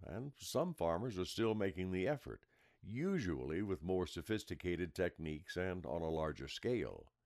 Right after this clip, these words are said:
But most small-timers gave up the sweaty fight during the Dust Bowl years of the thirties, if not before.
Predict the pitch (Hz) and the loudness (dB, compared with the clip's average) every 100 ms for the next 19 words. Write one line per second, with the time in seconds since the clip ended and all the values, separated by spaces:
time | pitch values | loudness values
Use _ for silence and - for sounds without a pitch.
0 | _ - 117 120 131 120 - 151 208 202 | _ 4 6 10 8 8 4 6 6 6
1 | - 92 85 123 107 85 107 117 165 - | 4 4 4 4 2 4 4 6 2 2
2 | - - 101 95 85 - 76 78 104 87 | -4 -2 2 4 2 0 0 0 -2 2
3 | 95 90 85 73 135 135 - 92 87 85 | 2 2 -2 2 0 0 2 4 4 2
4 | 85 92 82 82 73 - 127 160 85 92 | 2 2 2 -2 -6 -4 2 2 2 -2
5 | 117 76 73 101 - 76 - 143 101 58 | -2 -6 0 0 0 -4 0 0 2 -2
6 | - | -6